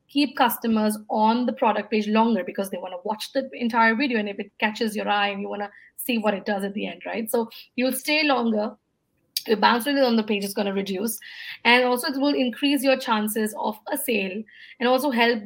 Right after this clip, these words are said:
with the S E O component, the search engine optimization,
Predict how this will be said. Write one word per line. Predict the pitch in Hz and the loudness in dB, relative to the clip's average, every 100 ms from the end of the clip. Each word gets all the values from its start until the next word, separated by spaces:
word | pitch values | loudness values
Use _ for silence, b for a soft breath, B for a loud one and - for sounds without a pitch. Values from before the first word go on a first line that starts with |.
| 196 | 0
with | 277 233 | 2 2
the | 254 285 | 2 2
S | - 220 247 | 0 -2 -2
E | 226 | 0
O | 214 | 0
component, | 214 196 202 202 202 | -2 -4 -4 -4 -4
the | 202 | -6
search | 202 214 208 | -4 -4 -2
engine | 214 202 208 | -4 -4 -4
optimization, | 196 208 196 196 196 - 202 196 | -6 -6 -6 -4 -6 -6 -6 -8